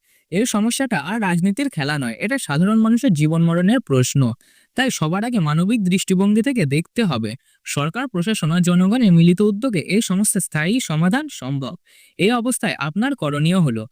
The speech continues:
আপনি যদি নদীর পার্শ্ববর্তী অঞ্চলে থাকেন, তাহলে দ্রুত নিরাপদ স্থানে সরে যান। প্রয়োজনীয় খাবার ও জ্বালানি গ্যাস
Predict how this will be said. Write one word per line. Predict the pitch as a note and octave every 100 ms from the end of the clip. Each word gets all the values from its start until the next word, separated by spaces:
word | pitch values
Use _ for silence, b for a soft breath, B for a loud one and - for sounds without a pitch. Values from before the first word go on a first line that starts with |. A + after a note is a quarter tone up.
| _ _
আপনি | B2 C3 E3+
যদি | G3+ B3+
নদীর | F#3+ G3+ B3+
পার্শ্ববর্তী | C3 D3+ A3 A3 A3+
অঞ্চলে | A#3 E3+ E3 A3
থাকেন, | A#3+ D#3 C3
তাহলে | C#3+ A3+ C4
দ্রুত | D#3+ F3 A#3+ D3+
নিরাপদ | D3+ D#3+ E3+
স্থানে | - A3 D#4 _ -
সরে | - C3+ B2+
যান। | C#3 A2+ _ _ _ -
প্রয়োজনীয় | D#3 E3 A3 C#4+
খাবার | - E3+ G3 B2+
ও | -
জ্বালানি | A3+ D#3+ E3 A#3
গ্যাস | A3+ A#3+